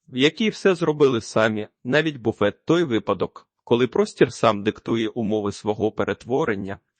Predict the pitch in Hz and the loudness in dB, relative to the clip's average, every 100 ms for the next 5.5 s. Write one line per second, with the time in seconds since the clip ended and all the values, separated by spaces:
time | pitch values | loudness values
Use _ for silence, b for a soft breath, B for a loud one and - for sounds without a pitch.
0 | _ 104 107 - 208 185 143 120 - 110 | _ 0 0 2 2 2 2 0 0 0
1 | 104 - 104 - 113 117 113 110 107 107 | -2 -4 -4 -2 0 0 0 -2 -2 -2
2 | 101 - 160 156 - 160 - 110 110 110 | -6 -2 -2 -2 -4 -4 0 0 2 0
3 | - 101 110 - - - 98 - 101 104 | -2 -4 -4 -4 -6 -2 -4 -2 -4 -4
4 | - - 113 110 107 98 - 104 104 - | -10 -4 -2 -2 -4 -8 -6 -10 -10 -6
5 | 101 113 110 110 107 | -4 -2 -4 -6 -6